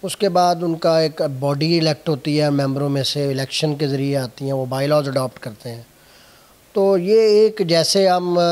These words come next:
समझ सकते हैं, जैसे आम इंतखाबात होते हैं, बल्दिया के इंतखाब होते हैं, Senate के होते हैं,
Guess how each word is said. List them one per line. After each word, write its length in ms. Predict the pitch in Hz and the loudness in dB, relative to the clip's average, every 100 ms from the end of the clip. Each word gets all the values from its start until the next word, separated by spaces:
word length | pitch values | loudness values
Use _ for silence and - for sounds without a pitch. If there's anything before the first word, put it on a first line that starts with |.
| 170 | 0
समझ 460 | - 151 160 156 143 | -2 -2 0 -2 -4
सकते 340 | 147 - 170 | -8 -6 -4
हैं, 100 | 156 | -2
जैसे 240 | 147 - | -2 0
आम 420 | 165 156 165 170 170 - | 0 2 0 0 -4 -6
इंतखाबात 680 | 139 143 139 143 147 143 | -6 -4 -2 0 2 0
होते 220 | 131 107 131 | -4 -6 -8
हैं, 220 | 117 104 - - - - - _ - | -8 -12 -20 -20 -20 -20 -20 _ -4
बल्दिया 380 | 147 147 156 156 | -2 0 0 0
के 100 | 151 | 0
इंतखाब 540 | 143 143 117 135 131 | -2 -2 -2 -2 -4
होते 240 | 131 - 139 | -8 -8 -6
हैं, 300 | 135 135 127 | -4 -6 -6
Senate 400 | - 165 160 143 | -2 0 0 -2
के 140 | 151 | -4
होते 280 | 139 110 135 | -4 -4 -6
हैं, 460 | 120 131 127 123 | -4 -4 -4 -8